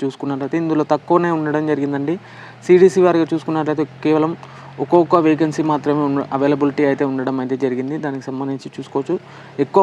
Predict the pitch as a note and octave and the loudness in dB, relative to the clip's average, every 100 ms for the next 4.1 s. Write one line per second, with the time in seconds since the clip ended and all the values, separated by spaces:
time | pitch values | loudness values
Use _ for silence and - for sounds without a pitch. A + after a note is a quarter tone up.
0 | F#3 F#3 F3+ F3 F3 D#3+ D#3+ D3+ F3+ F3 | 2 0 2 2 2 2 0 -2 -2 0
1 | D#3 D3+ C#3+ D3 D3+ E3 E3+ E3 D#3 D#3 | 0 -2 0 0 2 2 2 0 -2 -2
2 | D3+ - D3+ D3 C#3+ C#3+ D#3 D#3+ E3 D#3 | -2 -4 -4 -2 -2 -2 0 0 0 0
3 | D3 D3+ D3 D3 C#3+ D3 D3 C#3+ C#3 C#3 | 0 -2 -2 -2 0 0 0 -2 -4 -4